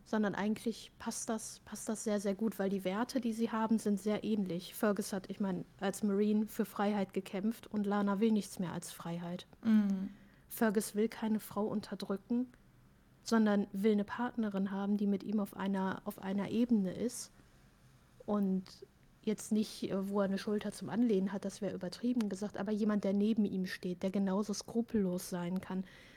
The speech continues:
Speaker 1: der genauso harte Entscheidungen trifft und nicht wegrennt oder Angst hat oder beschützt werden muss.
Speaker 2: Mhm.
Speaker 1: Und Lana ist genau das.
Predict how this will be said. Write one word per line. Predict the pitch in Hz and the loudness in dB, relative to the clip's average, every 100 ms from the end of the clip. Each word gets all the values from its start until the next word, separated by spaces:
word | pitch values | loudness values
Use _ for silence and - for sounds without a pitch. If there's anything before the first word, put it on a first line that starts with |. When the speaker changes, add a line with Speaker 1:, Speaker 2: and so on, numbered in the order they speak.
| - - | -20 -4
Speaker 1:
der | 208 | -2
genauso | 214 202 196 214 214 | 0 2 2 2 0
harte | 202 202 - | 0 -2 -4
Entscheidungen | 196 - - 214 240 180 175 | -6 -6 -4 -4 -2 -4 -6
trifft | - 196 180 - | -6 -6 -6 -8
und | - 208 | -2 0
nicht | 202 - - | 0 -4 -4
wegrennt | 202 233 202 196 185 190 | -4 -4 -6 -4 -2 -4
oder | 202 175 | -6 -4
Angst | 196 226 - | 0 0 -2
hat | 208 | -6
oder | 190 196 | -4 -4
beschützt | 185 - 254 - - - | -6 0 -2 -2 -10 -8
werden | 180 175 180 | -6 -6 -6
muss. | 175 196 - - - | -4 -4 -6 -14 -6
Speaker 2:
Mhm. | 208 196 | 0 2
Speaker 1:
Und | 202 | 2
Lana | 208 214 208 | 0 2 2
ist | - - - | 0 -4 -4
genau | 202 175 | -4 -4
das. | 165 160 170 - | -6 -8 -10 -14